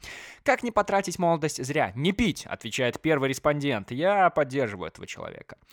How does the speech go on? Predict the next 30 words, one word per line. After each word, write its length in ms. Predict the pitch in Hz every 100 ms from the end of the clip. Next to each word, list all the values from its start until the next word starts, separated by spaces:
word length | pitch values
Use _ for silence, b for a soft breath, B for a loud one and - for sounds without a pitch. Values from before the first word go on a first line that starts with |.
| B B B
А 100 | 104
вот 140 | 113
второй 460 | - 139 139 160 175
все-таки 340 | 151 135 127
поглубже. 540 | 131 135 113 98 - - B B B B
«Как 180 | 127 117
не 60 |
потратить 400 | 110 113 107 -
молодость 400 | 113 110 104 - -
зря? 320 | 110 110 90 -
Не 160 | 131 151
списывать 460 | - 247 269 254
все 220 | - 139
на 100 | 147
страхи. 480 | 156 - 104 98 104
Чем 200 | - 107
старше 380 | 101 127 120 -
становишься, 640 | 101 - 101 170 156 - 90
тем 220 | 113 120
сложнее 500 | - 104 104 123 135
с 140 | -
ним 180 | 110 113
бороться. 640 | 95 101 104 - - - -
А 120 | 107
глупые, 420 | 117 131 120 104
веселые, 460 | 107 - 123 107 101
беззаботные 720 | 107 104 113 135 185 - 95
истории 360 | - 110 101
из 80 | 98
молодости 680 | 170 247 214 101 92 -